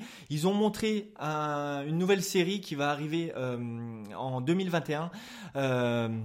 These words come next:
et qui sera tirée des romans de, Rom-, de, d'Asimov et, euh, sur Foundation. Et c'est, ça a l'air vraiment, vraiment, vraiment pas mal. Donc, euh, à voir, mais ça va pas sortir maintenant.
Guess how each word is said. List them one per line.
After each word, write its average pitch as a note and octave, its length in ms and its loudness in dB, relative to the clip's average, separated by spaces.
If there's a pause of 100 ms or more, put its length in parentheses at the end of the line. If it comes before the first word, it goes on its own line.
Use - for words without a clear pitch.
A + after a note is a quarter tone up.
(460)
et B2+ 60 2
qui A#2+ 140 -2
sera E3 180 4
tirée F#3 360 6
des D3+ 140 6
romans D3+ 300 4
de, C3+ 160 4
Rom-, C#3 420 0
de, B2 600 -2
d'Asimov D#3 560 2 (520)
et, C#3 220 -2
euh, A#2+ 720 0
sur - 240 -6
Foundation. D#3+ 480 0 (160)
Et C#3 120 -2
c'est, D3+ 300 -2
ça D3+ 160 0
a D#3 40 2
l'air F3+ 140 2
vraiment, F3+ 380 0
vraiment, D#3+ 380 0
vraiment C#3 260 -2
pas C3 140 -2
mal. C#3+ 160 0 (540)
Donc, D#3 240 0
euh, D#3+ 100 6
à E3+ 100 4
voir, D3+ 400 4
mais B2+ 120 -4
ça D3+ 120 -4
va C#3+ 120 -2
pas E3 140 0
sortir E3 440 -2
maintenant. D#3 420 0